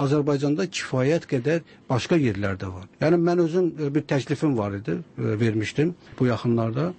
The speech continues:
Azərbaycanda kifayət qədər kölgə iqtisadiyyatında oynayan, e, rəqəmlər var. Azərbaycan prezidenti korrupsiyaya qarşı ciddi mübarizə aparmaq üçün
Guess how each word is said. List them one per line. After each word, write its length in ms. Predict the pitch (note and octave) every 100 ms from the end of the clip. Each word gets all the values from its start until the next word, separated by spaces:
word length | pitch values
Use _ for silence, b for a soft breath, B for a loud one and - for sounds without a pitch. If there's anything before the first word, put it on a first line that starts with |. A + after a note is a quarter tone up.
| - B2+
Azərbaycanda 680 | C3 D#3+ E3 D#3+ E3 G3+
kifayət 480 | - - D3+ D#3+ D3+ C3+
qədər 340 | B2 F3 F3 - -
kölgə 320 | D3 B2+ F3 D#3
iqtisadiyyatında 720 | - C3 B2 A#2+ - A#2+ D3+ C3+
oynayan, 420 | B2+ A#2+ B2+ E3+ E3+ C3
e, 100 | A2+ A2+
rəqəmlər 420 | A2 A#2 A2+ A2 F2
var. 100 | F#2 - -
Azərbaycan 600 | D3 F#3 F#3 G3 A3 E3
prezidenti 880 | D#3 D3 B2 C3+ A#2 G#2 C3 E3 G3 -
korrupsiyaya 500 | C#3 D#3 F3+ D#3+ C#3
qarşı 340 | C3+ B2 - A#2
ciddi 240 | C#3 - E3
mübarizə 400 | C3 C3 B2 C3
aparmaq 480 | A#2+ B2+ A#2+ C3 G#2+ -
üçün 180 | F#2